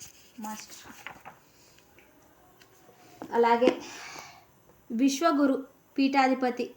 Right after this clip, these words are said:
భగవాన్ శ్రీ శ్రీ శ్రీ విశ్వయోగి విశ్వంజీ మహారాజ్ గారు కూడా, ఆ,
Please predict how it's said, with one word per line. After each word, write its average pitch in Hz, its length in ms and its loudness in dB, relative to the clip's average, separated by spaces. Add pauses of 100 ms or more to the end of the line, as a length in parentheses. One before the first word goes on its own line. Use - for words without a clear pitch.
భగవాన్ 240 460 2
శ్రీ 247 260 -4
శ్రీ 247 240 -2
శ్రీ 240 320 -4 (420)
విశ్వయోగి 262 880 0 (280)
విశ్వంజీ 269 640 4
మహారాజ్ 240 500 0
గారు 233 260 0
కూడా, 226 280 0 (600)
ఆ, 220 280 -6